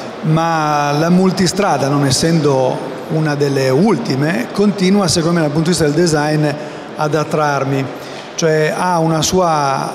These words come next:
forza, un carattere molto deciso e anche qui sullo stand è freschissima, non è molto che è stata messa sul mercato. Per me è quella che, dovessi dire il best of show, è quella che si staglia molto, ha una grossa personalità,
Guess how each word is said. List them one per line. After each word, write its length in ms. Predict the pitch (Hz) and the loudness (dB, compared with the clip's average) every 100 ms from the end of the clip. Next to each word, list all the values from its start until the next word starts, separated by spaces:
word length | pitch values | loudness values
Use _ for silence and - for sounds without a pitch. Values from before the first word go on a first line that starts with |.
| - | -10
forza, 720 | - 180 202 202 214 220 220 | -2 2 2 0 -2 -2 -2
un 140 | 202 156 | -4 -2
carattere 480 | 165 165 156 160 156 | 0 -2 -2 -2 0
molto 680 | 170 190 - 175 147 - - - - 135 | 0 0 0 2 0 -4 -16 -16 -14 -2
deciso 760 | 180 196 180 170 151 196 220 - | 0 2 0 0 2 0 -2 -6
e 160 | - 202 | -4 -2
anche 300 | 202 214 214 | -2 -2 -2
qui 120 | 240 | -2
sullo 240 | - 185 | 0 0
stand 280 | 202 196 220 | 0 0 0
è 40 | 190 | 0
freschissima, 680 | 160 156 220 160 156 135 | -2 -2 -2 -2 -2 -4
non 200 | 139 151 | -2 -2
è 140 | 175 165 | -2 0
molto 440 | 165 180 143 139 | 0 0 -2 -4
che 140 | - 131 | -2 -2
è 60 | - - - | -4 -18 -12
stata 300 | - 151 151 | -2 -2 0
messa 280 | 156 160 156 | 0 2 0
sul 180 | 139 170 | 0 0
mercato. 680 | 190 190 180 185 190 208 208 - - - - - - - | 0 -2 -4 -4 -2 -2 -4 -10 -18 -20 -20 -20 -20 -2
Per 160 | 233 | 0
me 260 | 196 233 220 | 2 0 -2
è 180 | 190 175 | -4 -2
quella 300 | 180 185 160 | 0 0 0
che, 180 | 170 147 | -2 -2
dovessi 320 | 151 165 160 | 0 0 0
dire 220 | 170 160 | 0 0
il 60 | 151 | 0
best 240 | 175 170 | 0 0
of 180 | 196 170 | -2 0
show, 320 | 170 170 165 | 0 2 2
è 100 | 147 | 0
quella 280 | 151 151 143 | 0 0 0
che 160 | 151 | -2
si 180 | 139 156 | -2 -2
staglia 460 | 143 175 156 156 147 | -2 0 0 0 0
molto, 340 | 165 139 123 | 0 0 0
ha 40 | 160 | 0
una 180 | 165 | 0
grossa 380 | 170 185 202 185 | -2 -2 0 -2
personalità, 640 | 160 170 180 196 190 247 | -2 -2 0 -2 -4 -4